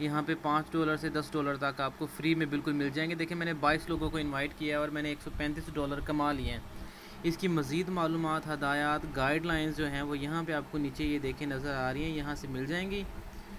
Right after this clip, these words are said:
इसी वेबसाइट के ज़रिए। तो अब आपने करना क्या है, आपने ये वेबसाइट है डॉलर टेंट, इस पे जाना है और अपना जो है अकाउंट बना के इसमें जो टास्क दिया हुआ है कि जिस लिंक को आपने वायरल करना है,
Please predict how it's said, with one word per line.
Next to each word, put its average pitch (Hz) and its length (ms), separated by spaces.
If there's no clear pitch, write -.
इसी 185 200
वेबसाइट 156 420
के 143 60
ज़रिए। 123 320
तो - 1700
अब 139 140
आपने 160 320
करना 165 340
क्या 160 160
है, 160 60
आपने 156 520
ये 147 140
वेबसाइट 151 460
है 160 100
डॉलर 139 360
टेंट, 147 420
इस - 140
पे 156 160
जाना 135 320
है 160 220
और 135 220
अपना 143 340
जो 139 140
है 135 300
अकाउंट 139 520
बना 135 200
के 165 220
इसमें 147 220
जो 139 100
टास्क 143 380
दिया 147 240
हुआ 147 140
है 147 100
कि 147 160
जिस 156 300
लिंक 156 220
को 151 60
आपने 143 260
वायरल 135 340
करना 147 300
है, 147 240